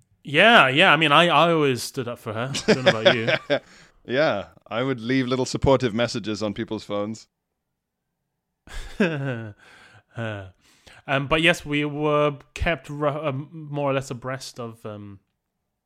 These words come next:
Speaker 1: the, the trickling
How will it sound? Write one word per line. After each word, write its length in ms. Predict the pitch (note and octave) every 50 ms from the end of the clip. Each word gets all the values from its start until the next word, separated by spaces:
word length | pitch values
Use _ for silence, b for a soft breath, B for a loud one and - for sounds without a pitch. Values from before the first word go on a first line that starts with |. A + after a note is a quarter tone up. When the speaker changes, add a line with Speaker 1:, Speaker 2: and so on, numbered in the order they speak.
| _ _ _ _ _ _ b b b b b b b b b _ _ _ _ _ _ _ _ -
Speaker 1:
the, 300 | D#3 B2+ C3 C3 B2+ C3+
the 140 | C3 C3
trickling 920 | B2 - - - - E3 C#3 C3+ - D3 C#3 C3 B2+ B2 A#2+ A#2 A#2 A#2+